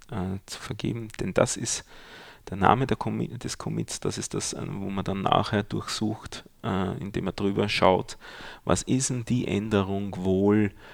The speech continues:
wo die Änderung passiert ist, die ich zurücknehmen will, die ich mal genauer anschauen will. Ich krieg auch immer in diesen Listen einen Timestamp dazu, also ich sehe Datum und Uhrzeit, wann dieser Commit gemacht worden ist, aber ein entsprechender Titel ist hier wirklich wichtig.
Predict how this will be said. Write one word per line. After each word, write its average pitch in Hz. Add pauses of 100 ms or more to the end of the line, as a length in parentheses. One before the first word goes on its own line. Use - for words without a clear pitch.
(200)
wo 95
die -
Änderung 95
passiert 90
ist, 98
die -
ich -
zurücknehmen 104
will, 101
die 98
ich -
mal -
genauer -
anschauen 113
will. 120 (600)
Ich -
krieg 131
auch 104
immer 120
in 113
diesen 107
Listen 98
einen -
Timestamp 98
dazu, -
also 101
ich -
sehe 95
Datum -
und 101
Uhrzeit, 98
wann 147
dieser -
Commit 113
gemacht 110
worden 110
ist, -
aber 98
ein -
entsprechender -
Titel -
ist -
hier 110
wirklich 107
wichtig. -